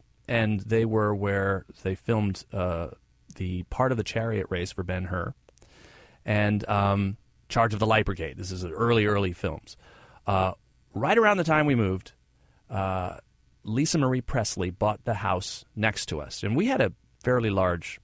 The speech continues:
you know, not small ranch, three and a half acres. It had a, a riding ring and a stable. Um,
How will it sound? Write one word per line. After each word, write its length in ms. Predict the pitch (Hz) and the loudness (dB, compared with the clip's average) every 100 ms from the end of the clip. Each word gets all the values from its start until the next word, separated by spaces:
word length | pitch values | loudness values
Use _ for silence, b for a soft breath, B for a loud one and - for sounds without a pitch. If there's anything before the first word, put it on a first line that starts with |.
| _ - | _ -6
you 120 | 208 | -2
know, 200 | 92 - _ - | -2 -4 _ -4
not 160 | 131 | -4
small 340 | - 107 110 95 | -2 -2 0 2
ranch, 240 | 87 95 | 0 -2
three 140 | - 110 | -4 -2
and 60 | |
a 40 | 98 | -2
half 160 | 95 | -2
acres. 400 | 90 90 98 98 | -2 -2 -2 -2
It 80 | 95 | -4
had 200 | 92 90 | -4 -4
a, 100 | 85 B B | -4 B B
a 80 | 92 | -6
riding 440 | 85 90 92 95 90 | -2 0 0 0 0
ring 300 | 90 92 95 | -2 -2 -4
and 80 | 87 | -4
a 60 | |
stable. 480 | - - 90 90 90 b b b b b | -4 -4 -2 -4 -6 b b b b b
Um, 320 | 107 107 107 | 0 2 2